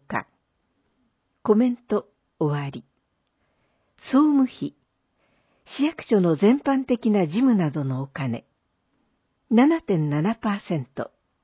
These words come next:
百七十六億三千九百八十六万円。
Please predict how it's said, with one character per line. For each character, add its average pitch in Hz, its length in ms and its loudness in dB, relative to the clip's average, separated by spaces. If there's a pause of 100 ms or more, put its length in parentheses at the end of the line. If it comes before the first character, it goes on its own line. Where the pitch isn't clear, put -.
(760)
百 226 220 0
七 320 280 2
十 185 240 0
六 165 380 0
億 151 400 -6 (240)
三 285 240 0
千 262 220 2
九 175 240 2
百 160 280 -8
八 151 340 -4
十 180 220 -2
六 156 300 -4
万 156 300 -2
円。 131 260 -6